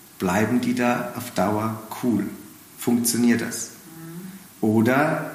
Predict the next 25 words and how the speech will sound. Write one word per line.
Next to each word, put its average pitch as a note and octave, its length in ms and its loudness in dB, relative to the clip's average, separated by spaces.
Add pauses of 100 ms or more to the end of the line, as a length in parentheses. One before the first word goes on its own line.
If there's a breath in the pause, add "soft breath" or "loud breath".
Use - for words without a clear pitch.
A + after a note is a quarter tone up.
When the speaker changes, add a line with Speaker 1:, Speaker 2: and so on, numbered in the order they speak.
Speaker 1:
ist B2+ 260 2
die B2+ 80 0
Art A#2 220 4
und B2 120 4
Weise, A#2+ 340 2
wie B2 120 4
wir A#2+ 120 2
sie B2 100 0
durch A2+ 200 0
die B2 80 -2
Prüfung B2 440 2
reiten, A#2+ 480 2
eben A#2+ 260 0
dem A2+ 240 0
zuträglich, B2+ 680 0
dass A2 200 0
die - 100 0
da B2 100 2
drin G#2 180 -2
angespannter G2 640 -2
werden, A2+ 300 0
weil A#2+ 180 0
wir C#3 100 2
immer C3+ 280 2
wieder B2+ 260 2